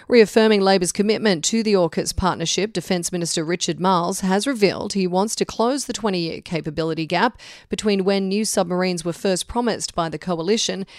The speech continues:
and the expected delivery of a nuclear-powered fleet in the twenty forties. "We really need to be doing everything we can in terms of the timing of the next generation of submarines to close that gap as much as possible," he said.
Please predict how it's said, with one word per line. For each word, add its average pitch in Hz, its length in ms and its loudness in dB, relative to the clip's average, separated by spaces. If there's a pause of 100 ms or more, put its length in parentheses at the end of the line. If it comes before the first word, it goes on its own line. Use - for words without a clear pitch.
(200)
and 240 160 0
the 202 80 4
expected 190 500 -2
delivery 190 480 0
of - 140 -6
a 160 40 -4
nuclear-powered 175 960 -4
fleet 202 400 -4
in 180 120 -4
the 156 60 -4
twenty 175 360 -6
forties. 196 680 -2 (640)
"We 254 100 0
really 240 260 8
need 202 240 4
to 190 80 -4
be 190 100 0
doing 185 320 2
everything 180 440 2
we 170 100 0
can 190 340 0
in 156 100 -4
terms 180 340 0
of 156 80 -10
the 147 60 -6
timing 190 440 0
of 147 80 -4
the 165 80 -2
next 165 240 -4
generation 170 560 -2
of 147 80 -6
submarines 170 760 -2
to 202 140 -6
close 240 360 4
that 170 200 0
gap 180 260 -2
as 160 220 -2
much 175 260 -6
as 160 120 -6
possible," 233 480 2
he 175 140 2
said. 113 420 -2